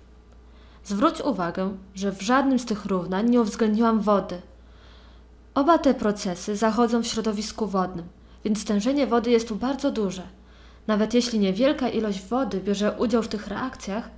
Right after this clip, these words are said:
to globalnie stężenie wody pozostaje stałe, nie zmienia się.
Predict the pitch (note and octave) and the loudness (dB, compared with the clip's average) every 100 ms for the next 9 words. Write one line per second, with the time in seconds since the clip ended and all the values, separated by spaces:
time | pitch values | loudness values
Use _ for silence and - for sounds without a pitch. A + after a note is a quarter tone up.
0 | - - - - G#3+ A3 G#3+ A3+ G#3+ G3+ | -20 -20 -14 -4 -2 0 2 4 6 4
1 | A#3 - A3+ B3+ C#4+ B3 C4 C4+ C4+ A3+ | 2 0 0 2 2 2 2 2 2 0
2 | B3 A#3+ B3+ B3+ - - G#3 F3+ F3 - | -2 0 0 0 -2 0 2 2 -4 -12
3 | - - - G#3+ A3 B3+ A3 F3+ - | -20 -8 0 2 4 4 4 0 -4